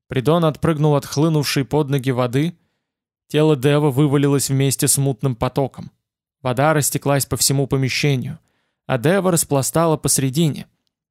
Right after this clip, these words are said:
Из проломленной головы обильно текла красная кровь и окрашивала розовым воду.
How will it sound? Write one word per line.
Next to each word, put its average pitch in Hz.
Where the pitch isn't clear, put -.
Из -
проломленной 143
головы 127
обильно 147
текла 139
красная 139
кровь 156
и -
окрашивала 127
розовым 123
воду. 127